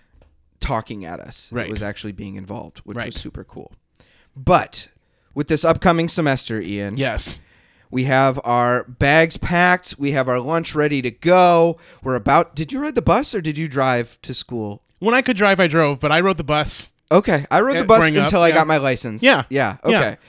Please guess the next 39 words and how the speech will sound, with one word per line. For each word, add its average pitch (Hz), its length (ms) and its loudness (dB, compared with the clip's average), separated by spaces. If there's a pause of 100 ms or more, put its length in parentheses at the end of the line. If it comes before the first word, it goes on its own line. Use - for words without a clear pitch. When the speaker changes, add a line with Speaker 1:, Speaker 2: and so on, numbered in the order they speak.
Speaker 2:
I 202 60 0
only 226 120 2
lived 175 180 0
a 165 40 2
mile 143 220 2
from 139 140 -8
school, 123 280 -6
so 143 120 -8
my 139 80 -2
parents 165 260 -4
Speaker 1:
Yeah. - 40 -8
Speaker 2:
thought 135 160 -4
that 127 120 -10
was 113 120 -10
okay. 117 340 -10
Speaker 1:
We 190 180 -6
were 208 100 -2
both 139 280 0
pretty 110 220 -4
darn 101 260 -6
Speaker 2:
Yeah. 139 160 -2
Speaker 1:
close, - 200 -10 (140)
close 110 260 -4
to 104 80 -14
school. 110 460 -6
<laughs> 240 60 -6 (340)
But 247 320 4 (120)
our 185 100 6
first 254 320 0
period 226 400 0
is 196 120 0
coming 165 380 -2
up. 262 300 2 (420)
Speaker 2:
Oh, 139 120 -6
boy. 117 380 -8
Speaker 1:
What 185 440 2
are 202 180 2
we 190 200 -4
doing? 185 480 -2